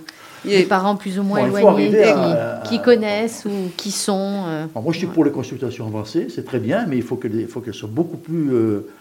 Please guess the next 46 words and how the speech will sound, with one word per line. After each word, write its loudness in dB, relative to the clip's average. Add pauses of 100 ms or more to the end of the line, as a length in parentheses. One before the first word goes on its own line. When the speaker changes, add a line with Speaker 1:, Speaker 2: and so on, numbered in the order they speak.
(220)
Speaker 3:
euh, -4
souples, -2 (100)
hein, -6
qu'on -8
puisse -12
travailler -4
dans -4
de -6
meilleures -6
conditions, -12
hein. -16
Donc, -20
euh, -20
c'est -10
Speaker 2:
C'est -
ce -10
que -8
Speaker 3:
difficile 0
Speaker 2:
je -6
Speaker 3:
quand 2
Speaker 2:
dis -8
Speaker 3:
quelqu'un -2
vient 2
Speaker 2:
toujours, 2
Speaker 3:
tous -2
Speaker 2:
il 0
Speaker 3:
les, 2
Speaker 2:
vaut 2
mieux 0
Speaker 3:
tous -2
les 4
mois. -4
Speaker 2:
déplacer -2
les, -4
les -6
médecins -6
plutôt -10
que -10
de -6
faire -8
partir -12
Speaker 1:
Bien -4
Speaker 2:
nos -6
Speaker 1:
sûr. -8
Speaker 2:
patients. -6
Speaker 3:
Voilà. -12